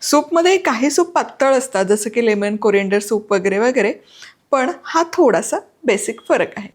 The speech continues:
आपण आत्ताच मधुराज रेसिपीचं प्रीमियम क्वालिटीचं फाय पीस नाईफ सेट लॉन्च केलं आहे. उत्तम क्वालिटी आहे. त्याच त्याच बोथट सुऱ्या वापरून तुम्हाला कंटाळा आला असेल तर मधुराज रेसिपी क्लब डॉट कॉमवरून तुम्ही हे खरेदी करू शकता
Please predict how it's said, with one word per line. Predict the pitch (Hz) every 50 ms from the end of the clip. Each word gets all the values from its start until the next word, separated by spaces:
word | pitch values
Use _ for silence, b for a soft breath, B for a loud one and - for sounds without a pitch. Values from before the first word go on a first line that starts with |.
| - -
आपण | - 233 233 - 285 311
आत्ताच | - - - 262 254 - - - - 285 240 240 277 269 - -
मधुराज | 247 240 233 208 180 269 262 294 320
रेसिपीचं | 330 285 269 262 - 262 - - 214 196 202 - 233
प्रीमियम | 247 240 - 269 254 233 240 269 302 339 370
क्वालिटीचं | - 311 247 226 226 214 220 208 208 202 - 269 277 -
फाय | 269 262 294
पीस | 294 - 320 339 339 -
नाईफ | 294 262 233 247 269
सेट | - - 277 277 277 277
लॉन्च | 277 240 240 247 269 - -
केलं | - - 302 262 254 269 294
आहे. | 320 311 262 254 247 233 233 262 311 285 B B B B B B B B
उत्तम | - 277 277 - - _ 320 311 311 320
क्वालिटी | 330 330 330 320 285 254 262 254 262 285
आहे. | 285 262 240 262 254 254
त्याच | 254 254 269 233 233 240 - -
त्याच | 269 285 302
बोथट | 269 240 247 202 202 - - 269 277 269
सुऱ्या | - - 277 269 277 269 262
वापरून | 262 254 254 - 254 254 247
तुम्हाला | 247 247 247 262
कंटाळा | 262 269 262 233 220 208 247 254
आला | 262 269 269
असेल | 233 233 - 226 233 262 240 B B B B B B B _ -
तर | 269 269
मधुराज | 277 269 254 226 247 277 277 277 330 339
रेसिपी | 302 262 277 - 294 - 294 302
क्लब | 302 302 285 262 277 - 277
डॉट | 294 262 254
कॉमवरून | 247 - 262 262 254 247 233 214 226 269 339 359 339
तुम्ही | - _ - 262 254 269 302
हे | 285 269 277
खरेदी | - 254 233 226 240 254 247
करू | 254 - 247 240 294
शकता | 370 370 330 - - - 277